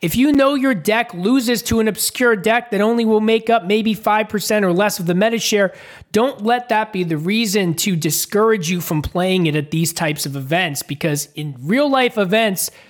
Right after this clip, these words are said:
people go hard into these winning meta decks, harder than they do on in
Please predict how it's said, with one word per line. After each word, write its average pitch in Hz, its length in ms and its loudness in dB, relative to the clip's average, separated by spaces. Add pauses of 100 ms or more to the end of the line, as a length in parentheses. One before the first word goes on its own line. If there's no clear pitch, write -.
(260)
people 277 320 0
go 208 320 2
hard 165 640 2 (100)
into 196 460 0
these 165 540 -2
winning 170 680 0
meta 160 260 2
decks, - 640 -4 (480)
harder 277 420 2
than 226 200 2
they 202 160 2
do 185 320 2
on 165 340 0 (200)
in 175 200 2